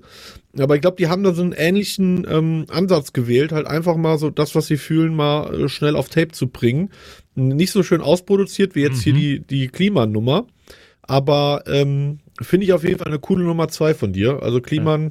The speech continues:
Speaker 1: kann ich sehr
Speaker 2: Voll.
Speaker 1: empfehlen. Wobei immer alles sehr ähnlich klingt.
Speaker 2: Ja, das stimmt auch. Ganz genau, ganz genau. Aber bei Annemai Kantereit habe ich übrigens beim ersten Mal, nach dem ersten Mal hören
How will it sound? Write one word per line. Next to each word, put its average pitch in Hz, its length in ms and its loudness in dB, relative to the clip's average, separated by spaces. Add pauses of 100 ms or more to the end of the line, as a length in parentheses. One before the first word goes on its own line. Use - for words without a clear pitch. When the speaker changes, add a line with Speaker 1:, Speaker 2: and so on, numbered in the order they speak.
(140)
Speaker 1:
kann 147 140 -2
ich 135 80 -2
sehr 151 140 2
Speaker 2:
Voll. 110 100 0
Speaker 1:
empfehlen. 107 340 0
Wobei 135 360 0
immer 180 240 -2
alles 170 220 2
sehr 156 120 2
ähnlich 123 260 -2
klingt. 80 260 -8 (160)
Speaker 2:
Ja, 120 440 -4
das 170 180 0
stimmt 202 180 0
auch. 113 220 0 (160)
Ganz 160 260 -4
genau, 123 220 -2
ganz 107 160 -4
genau. 110 140 -4
Aber 110 120 -2
bei 127 220 0
Annemai 160 260 0
Kantereit 196 480 -2
habe 190 160 -2
ich 165 60 -6
übrigens 170 440 -4
beim 143 160 -6
ersten 156 280 -4
Mal, 156 140 -4
nach 147 180 -2
dem 185 140 -2
ersten 151 280 -2
Mal 151 140 2
hören 156 420 0